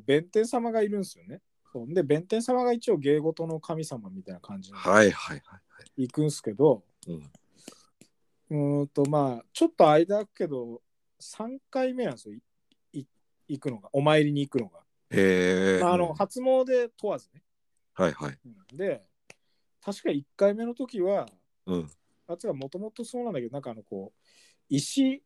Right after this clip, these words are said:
Speaker 1: 岩にこう、蛇が彫ってあって、
Speaker 2: はいはいはい。
Speaker 1: その蛇岩が、なんかまあ、二三十並んでるんですよ。
Speaker 2: あー、はい。
Speaker 1: ほんで、その中でなんか気に入った蛇に、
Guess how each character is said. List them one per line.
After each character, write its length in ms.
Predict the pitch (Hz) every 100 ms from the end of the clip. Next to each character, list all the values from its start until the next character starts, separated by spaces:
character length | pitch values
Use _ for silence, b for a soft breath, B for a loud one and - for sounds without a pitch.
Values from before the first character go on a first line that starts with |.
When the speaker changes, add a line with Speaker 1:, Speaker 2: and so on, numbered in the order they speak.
| -
Speaker 1:
岩 300 | 147 233 277
に 280 | 196 160 123
こ 140 | 127
う、 20 |
蛇 360 | - 247 262 208
が 280 | 127 107 -
彫 180 | - 151
っ 20 |
て 200 | - 165
あ 40 | 151
っ 60 | - _
て、 340 | 110 110 92 _ _ _ _
Speaker 2:
は 160 | - 101
い 60 | 76
は 180 | 82
い 60 | 69 -
は 120 | 71
い。 60 | - -
Speaker 1:
そ 80 | 233
の 180 | 226
蛇 460 | 135 - 170 208 214
岩 220 | 220 226
が、 280 | 233 208 113 _ 151
な 160 | 165
ん 20 |
か 100 | 190
ま 120 | 147 135
あ、 60 | 110 101
二 140 | 127
三 260 | 139 202 214
十 140 | 226
並 240 | 185 170 185
ん 40 |
で 80 | 190
る 60 | 170
ん 40 |
で 20 |
す 160 | - 180
よ。 60 | - _ _ _ _ _
Speaker 2:
あ 60 | 101
ー、 720 | 104 101 98 95 92 90 82 85
は 140 | 95
い。 60 | 73 - _ _ _
Speaker 1:
ほ 80 | 165
ん 120 | 160
で、 240 | 196 156 104
そ 220 | - 214
の 80 | 277
中 260 | 302 320
で 80 | 202
な 100 | 233
ん 20 |
か 100 | -
気 240 | - - 175
に 140 | 208
入 80 | 240
っ 40 | - -
た 100 | 269
蛇 600 | 294 254 262 254 254 262 _ _ _ _ _ _ _
に、 420 | 185 220 254 131